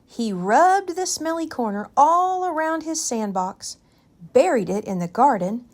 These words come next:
and dug it up again. Good as new,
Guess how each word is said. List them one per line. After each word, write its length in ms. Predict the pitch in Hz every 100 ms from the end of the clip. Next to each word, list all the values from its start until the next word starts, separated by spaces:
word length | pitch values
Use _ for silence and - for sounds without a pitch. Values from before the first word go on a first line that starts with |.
| _ -
and 200 | 196 175
dug 220 | 247 247
it 80 | 277
up 180 | 311
again. 480 | 330 311 403 247 156 - _ _ _ _ _ _ _ _ -
Good 340 | 427 523 523 -
as 380 | - 302 359 370
new, 720 | 190 180 185 233 196 - -